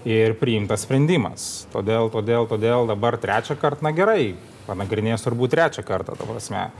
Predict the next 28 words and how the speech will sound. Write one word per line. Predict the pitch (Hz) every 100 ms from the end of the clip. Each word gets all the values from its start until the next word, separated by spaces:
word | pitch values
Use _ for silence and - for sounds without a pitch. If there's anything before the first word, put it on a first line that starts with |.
| - - - - -
Vėlgi, | 151 120 98 85
m, | 107 107 113
Lietuvos | 120 147 165 135
bankas | 151 165 151
tikrai | 131 - 156
nėra | 135 143 139
kompetentinga | 131 117 113 - 147 135
institucija | 113 117 135 143 - 131 123 117 113 107 107 107
vertinti | 110 123 123 127 110 110
grėsmes, | 107 117 110 - 127 101 -
nacionalinės | 92 98 107 117 110 98
grėsmes | 101 101 - 107 85 - - - - -
arba | 101 95
grėsmes | 101 98 117 110
nacionaliniam | 110 104 110 107 101
saugumui. | - 98 101 90 - - - - - - -
Kiek | 170
tai | 180 160
susiję | 170 - 185 170
su | 180
verslo | 196 208 190
modeliu, | 147 127 110 107 98
kiek | 151 147
tai | 147 135
susiję | 147 - 160 151 147 135
su, | - - 139 139 139 139 139 139 - - - -
a, | 123 127 123 120 120 - -
pačia | - - 165 156 151 139